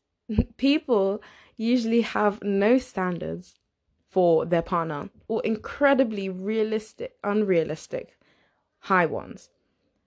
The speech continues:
The issue with the latter is that nobody's perfect. And while, yeah,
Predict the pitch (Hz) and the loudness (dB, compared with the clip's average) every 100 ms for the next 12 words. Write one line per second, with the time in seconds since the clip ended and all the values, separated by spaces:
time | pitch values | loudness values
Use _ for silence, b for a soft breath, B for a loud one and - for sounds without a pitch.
0 | _ - 381 339 247 214 208 196 - 170 | _ 0 2 2 2 2 2 0 -2 -2
1 | 170 175 170 202 208 277 302 247 190 - | 0 0 0 0 2 2 0 -4 -6 -4
2 | - 175 170 - - _ - 226 240 220 | -2 -2 -2 -8 -18 _ 2 4 4 2
3 | 320 156 101 | 0 0 -4